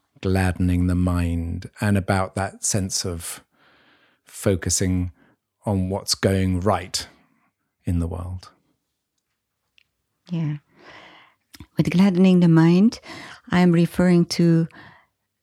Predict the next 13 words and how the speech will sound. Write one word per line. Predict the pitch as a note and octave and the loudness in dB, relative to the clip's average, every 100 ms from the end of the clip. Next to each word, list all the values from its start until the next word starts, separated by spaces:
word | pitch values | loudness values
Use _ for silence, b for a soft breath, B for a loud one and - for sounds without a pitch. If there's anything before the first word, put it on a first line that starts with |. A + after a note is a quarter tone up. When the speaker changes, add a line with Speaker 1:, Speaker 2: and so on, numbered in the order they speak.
| _ - | _ -4
Speaker 2:
what | D#3 | -2
I | D3 | -2
was | D3+ | -2
talking | - F3 F3 | 0 0 0
about | D#3+ D#3 - | 2 0 0
earlier, | E3 D3+ D#3 G3+ C4 b b b b _ | 0 2 2 0 -2 b b b b _
how | - F3+ F3 | -4 0 0
to, | - - F3 E3+ D#3+ D#3+ | 0 0 2 4 4 4
um, | D3+ D#3 D#3 _ _ _ _ _ _ _ _ E3+ | 2 0 -6 _ _ _ _ _ _ _ _ 2
nourish | F3 E3+ E3 - - | 4 4 2 -4 -4
our | D3 D3+ D3 D3 D3 | 0 2 2 0 -2
store | - - D#3+ | -6 -2 0
consciousness, | - D#3 - - C3 - | 2 0 -2 -6 -4 -6